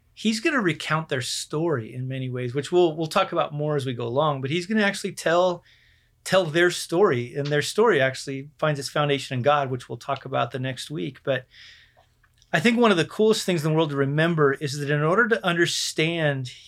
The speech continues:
why or how he was bringing them to hope, you have to understand Acts seventeen, what took place, right? While he was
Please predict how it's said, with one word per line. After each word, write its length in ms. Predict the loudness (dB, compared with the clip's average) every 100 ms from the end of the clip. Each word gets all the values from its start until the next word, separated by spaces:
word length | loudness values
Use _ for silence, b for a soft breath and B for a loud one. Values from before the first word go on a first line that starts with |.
| -16
why 600 | -6 2 4 4 2 0
or 160 | 0 2
how 300 | 4 2 2
he 100 | 0
was 140 | -2 -2
bringing 260 | -4 -4
them 140 | -4 0
to 60 |
hope, 240 | 0 0 0
you 60 |
have 100 | 0
to 80 | -2
understand 640 | -6 -6 -4 -2 -2 -2 -6 B B B B
Acts 220 | -2 -2 0
seventeen, 680 | 0 0 -4 -4 -2 -2 -2
what 180 | -2
took 180 | -4 -6
place, 340 | -2 0 0 2
right? 240 | 2 4
While 200 | 4 4
he 160 | 2 0
was 220 | -2